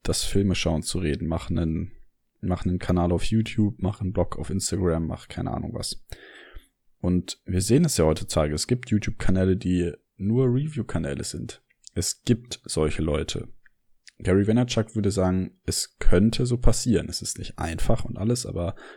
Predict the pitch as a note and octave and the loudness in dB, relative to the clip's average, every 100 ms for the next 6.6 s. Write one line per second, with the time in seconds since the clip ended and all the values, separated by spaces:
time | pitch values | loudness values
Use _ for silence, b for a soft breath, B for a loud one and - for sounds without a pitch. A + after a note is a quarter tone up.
0 | B - - - - G#2+ C#3+ D#3 D3+ - | B -6 -2 4 6 6 4 0 -2 -6
1 | - E3 G2 F#2 - _ - G#2+ F2 - | -6 0 2 0 -6 _ 4 4 4 -2
2 | - _ _ - - - - D2+ D2+ D#2+ | -14 _ _ -10 -8 -8 -8 -6 -4 -6
3 | D#2 E2+ D#2 F2 F2+ - B B B - | -6 -4 -2 -2 -2 -4 B B B -2
4 | F2 F2 F2 - F2+ E2+ - D#2+ D#2+ - | 0 2 0 0 -2 -2 0 -2 0 0
5 | E2 - - - _ _ - E2 F#2 F#2 | 0 -2 -8 -14 _ _ -6 -2 0 0
6 | E2+ - F#2 A#2+ - - | -2 2 4 4 2 -4